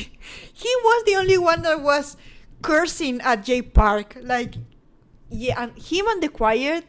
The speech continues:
they make a really good team. And they now have the new, they made a label together called Daytona.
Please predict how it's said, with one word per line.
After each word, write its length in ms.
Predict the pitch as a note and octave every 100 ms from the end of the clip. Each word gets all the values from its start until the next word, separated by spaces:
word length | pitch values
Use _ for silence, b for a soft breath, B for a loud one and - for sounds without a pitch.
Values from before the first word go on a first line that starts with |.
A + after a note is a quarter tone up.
| -
they 180 | B3+
make 340 | B3 B3 B3+ B3
a 100 | A3+
really 220 | A#3+ A3
good 320 | G3+ A3 G3+
team. 300 | - G#3 G#3 - B B B B B B B _ -
And 220 | C4+ C4+ C4+
they 140 | F#4
now 240 | F4 E4+
have 280 | G4+ G#4+ G#4+
the 80 | F4+
new, 760 | D4+ C#4+ C4+ C4 B3+ B3+ A#3 G#3+ _ _ _ -
they 160 | A3 A#3
made 300 | A#3+ D#4 D4
a 80 |
label 300 | A3 A#3+ C4 A3
together 480 | G3 G#3 B3+ F#3+ -
called 300 | - A3 A#3
Daytona. 520 | G3+ F#3+ G3+ F#3+ A3